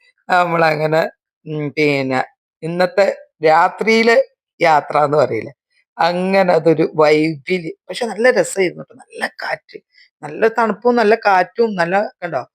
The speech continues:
മഴയൊക്കെ ഉണ്ട്. കണ്ടോ, റോഡിലുള്ള വെള്ളം കണ്ടോ, നമ്മള് വീ-,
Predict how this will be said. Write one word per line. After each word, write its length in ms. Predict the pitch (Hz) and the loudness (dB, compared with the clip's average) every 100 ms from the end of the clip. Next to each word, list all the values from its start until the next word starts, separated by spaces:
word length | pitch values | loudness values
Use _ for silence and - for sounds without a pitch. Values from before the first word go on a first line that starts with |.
| _ _ - | _ _ -2
മഴയൊക്കെ 460 | 175 190 202 - | 2 2 0 0
ഉണ്ട്. 180 | 202 151 | 0 0
കണ്ടോ, 260 | 139 147 147 | -6 -6 -4
റോഡിലുള്ള 520 | 151 139 156 175 175 | -4 -4 0 2 4
വെള്ളം 280 | 170 143 143 | 2 0 -2
കണ്ടോ, 160 | 160 131 | -6 -10
നമ്മള് 200 | 135 147 | -4 0
വീ-, 180 | 151 | 0